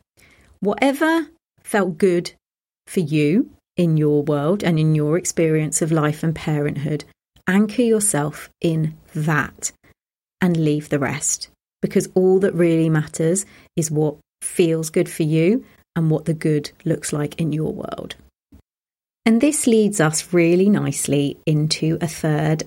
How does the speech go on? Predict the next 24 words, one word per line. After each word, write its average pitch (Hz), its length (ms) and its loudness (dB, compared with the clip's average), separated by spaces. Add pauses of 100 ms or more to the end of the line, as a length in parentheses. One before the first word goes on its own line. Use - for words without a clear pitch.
and 240 180 2
final 147 680 0 (200)
bit 120 280 -2
of 160 140 0
groundwork 147 760 0 (140)
that - 160 -4
you 156 480 2 (160)
would 160 180 -2
really 151 260 2
benefit 143 500 -2
from 156 180 0
doing 139 380 0
when 143 120 -2
it - 100 -8
comes 147 300 -2
to 156 100 -2
tackling - 460 -6
your - 100 -6
comparisonitis. 143 1120 -6 (500)
And 180 180 2
that 160 300 0
is 226 160 0
all 160 300 2
around 147 540 0